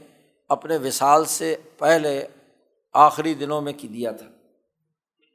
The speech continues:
یہ روایت کئی دفعہ پیچھے گزر چکی ہے کہ رسول اللہ صلی اللہ علیہ وسلم نے ایک دن خطبہ دیا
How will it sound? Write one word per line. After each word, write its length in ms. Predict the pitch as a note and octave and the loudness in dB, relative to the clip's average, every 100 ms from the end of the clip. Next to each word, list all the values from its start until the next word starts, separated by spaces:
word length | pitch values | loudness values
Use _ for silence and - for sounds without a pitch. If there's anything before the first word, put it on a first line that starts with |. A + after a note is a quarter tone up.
| _ _ _ _ _ _ _ | _ _ _ _ _ _ _
یہ 140 | B2+ E3 | -6 2
روایت 400 | E3 F3+ F3+ - | 6 6 4 -2
کئی 160 | F3+ | -2
دفعہ 200 | F3 D#3+ E3 | -2 -4 -6
پیچھے 180 | D#3+ D#3+ | -6 -6
گزر 300 | D3 D#3+ - | -6 -8 -8
چکی 320 | D3+ D3 B2+ | -14 -14 -14
ہے 60 | - - _ _ _ _ _ _ _ _ _ _ _ _ _ _ | -16 -20 _ _ _ _ _ _ _ _ _ _ _ _ _ _
کہ 60 | C3+ | -6
رسول 340 | C#3 C#3 E3+ | -4 -4 -2
اللہ 320 | F3+ F#3 G3+ E3+ | 2 6 6 6
صلی 100 | E3+ | 0
اللہ 80 | |
علیہ 100 | D3+ | 0
وسلم 180 | F3 F3+ | 0 0
نے 60 | F3 | 0
ایک 180 | E3+ E3+ | -4 -6
دن 100 | D#3+ | -8
خطبہ 360 | C#3+ D3+ F3 | -10 -2 -2
دیا 260 | C#3 A#2+ | -2 -6